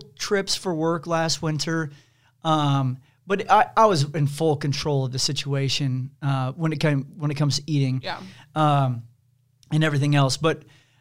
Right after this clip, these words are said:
Speaker 1: uh, you know, for, for the bachelor party, it was just a, a little bit of an adjustment. There was a lot of packing.
Speaker 2: Yeah.
Speaker 1: We brought a lot of snacks. Uh,
Speaker 2: We are,
Speaker 1: yeah,
Speaker 2: like,
Speaker 1: c-
Speaker 2: the experts at snacks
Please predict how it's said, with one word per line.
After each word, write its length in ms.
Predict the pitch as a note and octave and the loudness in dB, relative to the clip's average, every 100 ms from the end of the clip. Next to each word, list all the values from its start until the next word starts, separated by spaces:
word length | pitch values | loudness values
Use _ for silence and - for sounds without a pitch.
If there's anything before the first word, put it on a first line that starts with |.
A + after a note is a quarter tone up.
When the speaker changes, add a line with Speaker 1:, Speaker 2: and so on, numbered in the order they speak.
| _ | _
Speaker 1:
uh, 360 | D#3+ D3+ C3+ B2+ - | -4 0 0 -2 -6
you 140 | F3+ G3+ | -2 0
know, 80 | |
for, 240 | D#3+ F#3+ - | 0 -2 -2
for 320 | C#3 E3 C#3+ C3+ | -2 0 0 0
the 100 | C#3 | 2
bachelor 320 | D#3+ D#3+ F#3+ | 2 2 0
party, 340 | D#3 F3+ A#3+ | -2 -2 -2
it 40 | - | 0
was 120 | F3+ | 2
just 160 | F#3 F#3+ | 2 2
a, 200 | D#3+ - - _ | 2 -2 -18 _
a 40 | C#3+ | -4
little 180 | D#3 D#3 | -2 0
bit 140 | D#3 | 0
of 100 | C#3+ | 2
an 60 | D3 | 2
adjustment. 600 | B2 C#3+ C#3 - F3+ - | 2 2 2 0 -2 -4
There 120 | D#3+ | -4
was 120 | C#3+ | -2
a 40 | C#3+ | -2
lot 200 | C3+ C#3 | 0 -2
of 100 | C#3+ | -4
packing. 560 | C#3+ C#3 F3 F#3 F#3+ - _ - | -4 -4 -2 -4 -4 -10 _ -14
Speaker 2:
Yeah. 260 | F3+ E3 F#3 | -10 -8 -4
Speaker 1:
We 60 | |
brought 200 | D3 D3+ C#3+ | 0 2 2
a 40 | |
lot 160 | C#3+ D3+ | 2 2
of 80 | |
snacks. 640 | - D#3+ D3 D3+ E3 - - - - - - - | 2 2 0 -2 -2 -2 -2 -10 -20 -20 -14 -2
Uh, 500 | D3+ D3 C#3 C3 B2+ - | 0 2 2 0 -2 -6
Speaker 2:
We 140 | G#3+ G3+ | -10 -12
are, 180 | F#3+ F#3 - | -12 -12 -6
Speaker 1:
yeah, 100 | G3 | -4
Speaker 2:
like, 120 | F#3+ | -4
Speaker 1:
c- 80 | F#3 | -6
Speaker 2:
the 180 | F3+ - | -8 -10
experts 480 | - - - - | -16 -18 -18 -18
at 140 | - - | -20 -18
snacks 440 | - - - - | -16 -16 -16 -20